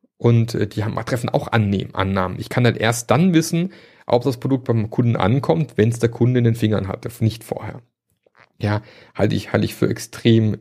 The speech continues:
wichtig. Ähm, natürlich gibt's noch übergeordnete Ziele. Man kann natürlich, äh, erfolgreiche Teams erkennen, äh, dass sie ihre Ziele erreichen beispielsweise, ist ganz sicher, sicherlich ein wichtiger Punkt.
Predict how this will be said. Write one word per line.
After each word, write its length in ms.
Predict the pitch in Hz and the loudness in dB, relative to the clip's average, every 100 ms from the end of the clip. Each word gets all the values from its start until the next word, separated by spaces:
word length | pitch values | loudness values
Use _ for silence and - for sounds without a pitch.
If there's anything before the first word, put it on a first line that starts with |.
| - | -6
wichtig. 640 | 98 101 - - 104 - _ - - - - - - | -4 -2 -4 -8 -10 -14 _ -20 -20 -20 -20 -20 -2
Ähm, 320 | 120 117 120 120 - - | 2 4 2 -4 -14 -2
natürlich 440 | 113 117 180 165 | 0 2 2 2
gibt's 200 | - 151 127 | 2 0 2
noch 100 | 117 | 4
übergeordnete 480 | 165 175 143 151 | 4 4 4 2
Ziele. 340 | 127 156 147 151 | 2 2 4 4
Man 360 | 131 120 117 | 4 2 0
kann 500 | 117 117 120 117 - | 0 0 0 -2 -4
natürlich, 440 | 117 123 120 117 - | -6 -2 -2 -4 -8
äh, 40 | |
erfolgreiche 680 | - - - - 127 127 107 | -8 -6 -6 -2 -2 -2 -2
Teams 300 | - 131 117 | -2 -4 -2
erkennen, 580 | - 113 123 117 117 117 | -2 2 2 2 2 2
äh, 200 | 107 110 | 0 -2
dass 140 | 104 | -2
sie 80 | - | -4
ihre 180 | 98 101 | -8 -2
Ziele 240 | 196 185 | 2 4
erreichen 400 | 147 139 131 135 | 4 4 2 0
beispielsweise, 920 | 120 117 120 117 - 110 107 104 113 | 0 0 -2 -8 -8 -4 -2 0 0
ist 260 | 110 - - | 0 -2 -4
ganz 220 | - 107 - | -4 -4 -8
sicher, 360 | 107 117 - | -8 -6 -6
sicherlich 440 | 113 117 113 107 117 | -6 -2 -2 -2 -4
ein 80 | |
wichtiger 320 | 110 - 117 113 | -6 -6 -6 -6
Punkt. 340 | 117 117 | -4 -6